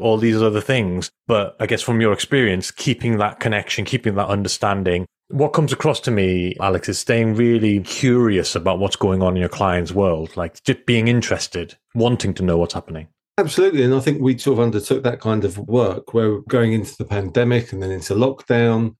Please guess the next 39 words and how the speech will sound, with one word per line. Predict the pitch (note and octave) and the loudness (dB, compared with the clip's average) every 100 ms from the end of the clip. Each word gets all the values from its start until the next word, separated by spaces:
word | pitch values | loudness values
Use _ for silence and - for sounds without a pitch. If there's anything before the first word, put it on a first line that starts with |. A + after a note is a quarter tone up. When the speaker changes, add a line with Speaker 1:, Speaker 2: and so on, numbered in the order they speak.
| _ | _
Speaker 2:
We've | G2+ A2+ | -2 0
had | G#2 | 0
the | B2+ | -2
cost | G2+ - F2+ | -2 -4 0
of | |
living | A#2 A2 A2+ | 0 2 0
crisis, | - A2 - - G#2 | 0 -2 -2 -6 -4
we've | G#2+ F#2 | -2 0
had | G2 F#2 | 0 0
inflation, | F2+ - A#2+ A2 A#2 G#2+ | -2 0 0 0 -2 0
we've | G2+ | 0
had | - F2 | -2 -4
Brexit, | - B2 D#2 - F#2+ - _ _ _ _ - | -2 -2 -2 -4 -2 -2 _ _ _ _ 0
and | A2+ | 2
really | G#2 C#3+ C3 B2 | 4 2 4 0
trying | - B2 A#2 A2 | 0 2 2 0
to | - A#2+ A2+ A2+ A2 G#2 - _ | 0 0 2 2 2 0 -8 _
understand | B2+ A#2+ A2+ - - C3 A#2 F#2+ A2+ C3 - _ _ | 0 0 0 -4 -2 0 0 -2 -4 -6 -8 _ _
how | - C3+ A#2+ | -2 2 2
those | A2 A2+ G#2+ - - | 4 2 0 -4 -2
impact | C3 A#2 G#2+ G#2 - - - | 0 0 -4 -6 -6 -16 -4
our | A2 G2+ | -4 -4
clients | - A#2+ F#2 A2+ D3+ - - | 0 0 0 -2 -6 -10 -6
and | A2 | 0
what | A#2 - | 2 2
that | G#2+ A2+ | -2 2
means | A#2 A2 G2+ - | 2 2 -2 -4
for | G#2 | -4
their | G#2 | -2
day-to-day | A2 G#2+ G2 A2 F#2+ G#2+ G#2 G2+ F2+ | 0 0 0 -4 0 2 2 0 -2
role, | G#2+ B2+ B2 B2 A#2+ - _ | 0 2 4 2 -2 -10 _
the | G#2 | -2
internal | F#2+ G2 F2+ | -2 -4 -8
targets | - B2 A2 A2+ - | -2 0 2 -2 -2
they've | A2+ G#2+ | -2 -2
got, | - A2+ A2+ - - - | 0 0 0 -6 -20 -4
their | A#2 A2+ | 0 0
performance, | A2 G#2 - A2+ A2 G#2+ - | -2 -10 -2 0 2 -2 -2
because, | G#2+ - A2 G#2 F#2 | -6 0 0 0 -4